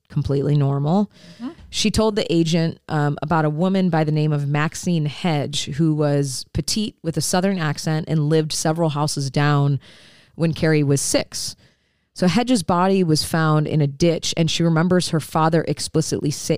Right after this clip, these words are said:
Speaker 1: stating, "Don't worry, we're safe." So all of these
Speaker 2: Ugh.
Speaker 1: flashbulb memories, all of these parts are starting to make sense.
Speaker 2: Well, and some of you might be wondering, like, Really? Like,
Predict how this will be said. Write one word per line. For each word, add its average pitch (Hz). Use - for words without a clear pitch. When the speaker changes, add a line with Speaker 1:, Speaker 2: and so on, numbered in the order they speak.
Speaker 1:
stating, 143
"Don't 170
worry, 151
we're 139
safe." -
So -
all 220
of 170
these 156
Speaker 2:
Ugh. 254
Speaker 1:
flashbulb 190
memories, 151
all 202
of 180
these 170
parts -
are 151
starting 151
to -
make 143
sense. -
Speaker 2:
Well, 233
and 233
some 247
of 269
you 175
might 165
be 160
wondering, 156
like, 131
Really? 226
Like, 151